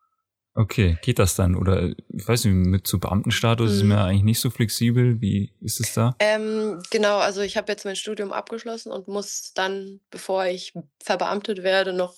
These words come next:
Speaker 2: ein Jahr so ein Referendariat machen, also so ein Einführungsjahr.
Speaker 1: Ah, okay.
Speaker 2: Genau, und
Speaker 1: Mhm.
Speaker 2: dann, das mach ich ein Jahr und dann, äh, werde ich schon verbeamtet und werd dann angestellt in Brandenburg.
Speaker 1: Okay.
Speaker 2: Mhm.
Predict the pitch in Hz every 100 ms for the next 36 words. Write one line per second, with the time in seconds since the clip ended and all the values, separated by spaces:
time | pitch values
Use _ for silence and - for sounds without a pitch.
0 | - 185 190 185 180 180 185 180 180 180
1 | 185 180 190 185 180 180 196 233 233 254
2 | 277 - 190 - 185 196 202 220 214 214
3 | - 220 220 - - - 107 104 90 107
4 | 87 - 180 170 90 107 190 202 233 262
5 | 254 _ _ - - - 214 - 214 220
6 | 226 233 214 202 208 214 214 214 208 208
7 | 214 214 - 220 214 220 208 220 214 220
8 | - - 196 202 - - - _ 208 196
9 | 202 196 190 180 175 - 175 175 180 175
10 | 175 175 170 170 180 175 - _ _ _
11 | _ _ _ _ _ _ _ _ _ _
12 | _ _ - 101 101 175 139 82